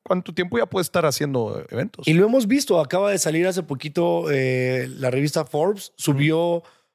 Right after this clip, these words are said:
Speaker 2: los influencers o TikTokers de Estados Unidos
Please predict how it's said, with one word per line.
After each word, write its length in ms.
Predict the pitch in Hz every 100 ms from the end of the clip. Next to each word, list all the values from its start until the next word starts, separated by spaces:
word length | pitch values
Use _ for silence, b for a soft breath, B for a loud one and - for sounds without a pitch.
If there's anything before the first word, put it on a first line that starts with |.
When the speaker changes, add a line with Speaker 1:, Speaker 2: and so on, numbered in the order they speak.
| _ -
Speaker 2:
los 640 | 151 151 147 139 - - _ _ _ _ _ _ _
influencers 920 | 147 135 135 123 170 208 208 233 208
o 80 | 143
TikTokers 540 | 170 - 185 175 185
de 80 | 160
Estados 320 | 131 151 165
Unidos 500 | 147 156 175 247 254